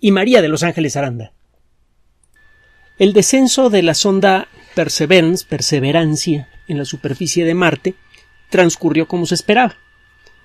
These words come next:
La tecnología que se utilizó para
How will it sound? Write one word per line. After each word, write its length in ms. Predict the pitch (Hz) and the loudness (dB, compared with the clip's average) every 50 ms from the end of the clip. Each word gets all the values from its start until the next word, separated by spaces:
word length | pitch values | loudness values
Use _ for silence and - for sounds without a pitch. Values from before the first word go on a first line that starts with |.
| _ _ _ _ _ - - | _ _ _ _ _ -8 0
La 200 | 170 160 156 - | 2 2 2 2
tecnología 640 | 165 151 156 160 160 156 151 139 - 202 196 175 | 0 0 0 2 2 2 0 0 2 2 2 2
que 120 | - 180 | 0 -2
se 100 | - 165 | -2 -2
utilizó 520 | 156 151 - 160 147 147 139 - - 180 165 | -4 -4 -4 -6 -6 -6 -6 -4 -4 -4 -4
para 560 | - 180 165 151 147 139 135 131 131 143 | -2 -2 -2 0 0 0 -2 -2 -4 -8